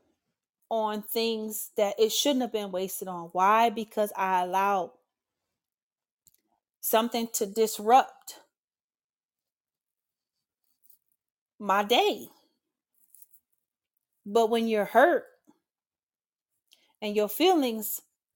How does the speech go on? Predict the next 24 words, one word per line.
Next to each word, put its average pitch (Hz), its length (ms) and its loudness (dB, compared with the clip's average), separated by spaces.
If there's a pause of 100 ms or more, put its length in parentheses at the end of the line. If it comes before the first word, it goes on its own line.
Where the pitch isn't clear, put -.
(200)
are 185 160 2
hurt, 202 400 2
and 208 120 -2
I'm 320 120 2
one 320 140 0
of 247 80 2
those 240 200 2
people 247 360 0
that 233 300 0 (840)
wear 214 200 4
my 220 160 2
feelings 247 340 0
on 208 120 2
my 220 120 2
sleeve. 226 460 -6
So 214 480 0 (1160)
I've 202 240 6
learned 254 460 4
how 233 260 8
to 214 200 -6
speak - 460 -4
up 247 240 0
for 247 120 -2
myself 247 600 -4